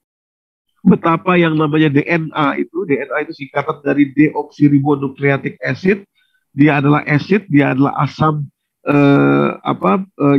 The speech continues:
ya, ya, yang ada di seluruh tubuh kita, ya. Deoksiribonukleatik acid ini atau, atau D N A ini, Bapak Ibu yang dirahmati Allah, dia mencatat, ya, dia merekam semuanya, ya,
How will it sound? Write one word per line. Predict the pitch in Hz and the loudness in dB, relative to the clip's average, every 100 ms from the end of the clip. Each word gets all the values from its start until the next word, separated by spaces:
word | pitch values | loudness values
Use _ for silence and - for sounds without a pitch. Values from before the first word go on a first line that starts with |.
| 151 | 2
ya, | - | 2
ya, | 156 156 160 | 0 2 0
yang | 143 | 0
ada | 160 165 | 0 2
di | 143 | 2
seluruh | - 196 233 180 | 4 4 6 4
tubuh | 160 151 143 120 | 2 0 0 -4
kita, | 135 - 92 123 _ _ - | -10 -6 -6 -8 _ _ -4
ya. | 151 185 196 _ _ _ | -2 -2 -6 _ _ _
Deoksiribonukleatik | 147 160 165 - 175 175 175 165 - 151 - - - | 0 0 -2 2 4 4 2 0 -4 -4 -4 -6 -6
acid | 143 151 - | -4 -6 -6
ini | - 208 240 | -2 0 0
atau, | - 151 143 139 | -2 0 0 -2
atau | - - 139 139 139 | -6 -4 0 0 0
D | 139 160 | 0 0
N | 160 156 | -2 -6
A | 143 143 | -8 -4
ini, | 165 | 0
Bapak | 185 156 143 | 2 0 -4
Ibu | 139 147 | -2 0
yang | 143 139 | 0 -2
dirahmati | 131 - 131 - | -6 -8 -12 -10
Allah, | 117 147 196 254 - _ _ _ _ | -8 0 2 0 -4 _ _ _ _
dia | 139 143 160 175 180 180 180 175 - 147 | 0 4 6 6 6 4 2 -2 -6 -2
mencatat, | 156 139 131 - 147 135 143 143 _ _ _ _ _ _ _ _ _ _ | -2 -2 -6 -4 -4 -2 -6 -6 _ _ _ _ _ _ _ _ _ _
ya, | 135 123 | 0 2
dia | 147 147 214 226 | 4 4 6 4
merekam | 202 190 208 220 _ - 226 220 208 151 135 | 2 0 0 -2 _ 2 4 4 2 -2 -6
semuanya, | - 147 135 120 120 123 _ _ _ _ _ _ _ | -2 0 2 0 -6 -16 _ _ _ _ _ _ _
ya, | - 127 156 | 0 0 0